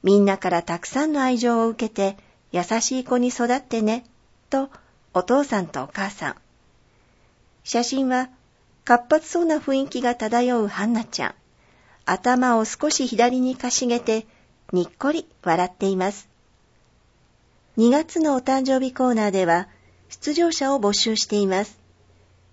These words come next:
二月生まれで三歳未満のお子さんが対象です。出場を希望される方は、十二月十九日から二十一日までに、広報情報課へ電話、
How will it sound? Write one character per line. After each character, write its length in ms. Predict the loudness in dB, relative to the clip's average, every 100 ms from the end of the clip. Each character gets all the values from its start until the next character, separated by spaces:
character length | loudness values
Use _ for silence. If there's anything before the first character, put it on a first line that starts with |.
| _
二 140 | 0 2
月 300 | 2 0 -2
生 80 | 0
ま 120 | 0
れ 120 | 0
で 260 | -2 -4 -8 _ _
三 260 | -4 -2 0
歳 220 | 0 0
未 160 | 0
満 180 | 0 2
の 100 | 0
お 40 | 0
子 140 | -4
さ 200 | -4 -2
ん 100 | 0
が 200 | -2 -4 -6
対 180 | -4 -2
象 300 | 0 0 0
で 140 | -2 -4
す。 140 | -8 _ _ _ _ _ _ _ _ _ _ -18
出 260 | -10 -4
場 180 | 2 4
を 140 | 4 0
希 140 | 2
望 140 | 0
さ 120 | 2 2
れ 140 | 0
る 80 | 0
方 300 | -4 -2 0
は、 220 | 0 -2 -8 _ _ -4
十 200 | 2 4
二 140 | 4 2
月 280 | 0 -2
十 220 | 0 0 2
九 140 | 2
日 240 | 2 0
か 120 | 0 2
ら 120 | 4
二 160 | 2
十 200 | 2 0
一 200 | 0 0
日 260 | -2 -2 0
ま 120 | 0
で 120 | 0
に、 220 | 0 -2 -6 _ -20 _ _ _
広 220 | 2 2 0
報 240 | -4 0
情 200 | 0 0
報 240 | 0 -4
課 200 | -2 -2
へ 120 | 0 0
電 300 | 0 0 0
話、 240 | -2